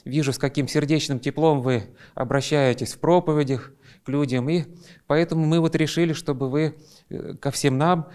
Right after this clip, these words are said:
ко всей нашей аудитории тоже как-то обратились с-, со словом. И, э, для нас, конечно, прежде всего очень интересно, вот как вы, э, вообще пришли к своему служению –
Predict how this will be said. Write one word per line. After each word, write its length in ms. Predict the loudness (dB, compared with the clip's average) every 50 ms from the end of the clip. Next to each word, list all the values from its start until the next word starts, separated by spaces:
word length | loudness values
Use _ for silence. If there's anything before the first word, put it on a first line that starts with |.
| -20 -10
ко 120 | -8 -8
всей 180 | -6 -2 -2 0
нашей 340 | 2 2 0 0 0 0 -2
аудитории 480 | -2 -2 -4 -2 0 0 0 0 0
тоже 320 | -2 0 -2 0 0 -2 -4
как-то 480 | -4 -4 -6 -6 -6 -10 -10 -10 -10 _ _ _ _ _ -20 _
обратились 800 | _ -8 -6 -4 -4 -4 -4 -2 -4 0 0 0 -2 -2 -8 -14 -18 -20 _ _ _ _ _ _ _ -20 _ _ _
с-, 280 | -20 -18 -16 -16 -14 -12
со 160 | -10 -8 -8
словом. 440 | -8 -4 0 0 0 2 0 -2 -4
И, 320 | -2 -2 -2 -2 -2 -4 -10 -20 -20 -20 -14 -2
э, 140 | 0 0 2
для 180 | 4 2 2
нас, 180 | 4 2 0 2
конечно, 420 | 0 0 0 0 0 0 -2 -6
прежде 300 | -2 0 -2 -2 0 -4
всего 320 | -8 -6 -4 -2 0 0 0
очень 260 | 0 0 -2 -2 -4
интересно, 440 | -2 0 0 2 2 2 2 0 -2
вот 140 | -2 -2 -4 -16 -20 -20 -20 -20 _
как 300 | _ 0 0 0 0 -2
вы, 500 | -4 -2 -2 -2 0 0 0 -2 -2 -6 -16 -20 -20 -20 _ -20 _ -8
э, 200 | -4 -4 -2 -2
вообще 420 | -2 -4 -2 0 2 2 2 0 -2 -14 -4
пришли 380 | 0 0 0 2 2 0 0 -2
к 80 | 0
своему 260 | 0 2 2 2 2 0
служению – 720 | -2 -2 -2 0 2 2 2 2 2 2 0 -2 -4 -8